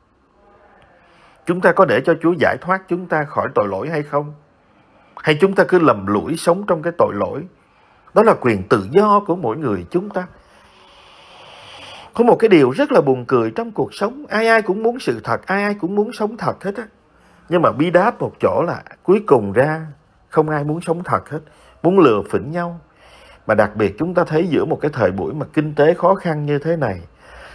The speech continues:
chúng ta thấy rất nhiều lừa, người lừa phỉnh nhau bằng mọi giá hết. Họ tìm cách đủ thứ để họ phỉnh nhau, để mà họ sống.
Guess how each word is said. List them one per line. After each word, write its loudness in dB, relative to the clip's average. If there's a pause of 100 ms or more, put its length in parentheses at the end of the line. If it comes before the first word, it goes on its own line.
(160)
chúng 2
ta 4
thấy 0
rất -2
nhiều 0
lừa, 0
người 0
lừa 2
phỉnh 0
nhau 0
bằng -2
mọi -2
giá 4
hết. -8 (500)
Họ 4
tìm 4
cách -2
đủ 2
thứ 4
để 6
họ 0
phỉnh 0
nhau, 6
để -2
mà 0
họ -4
sống. -2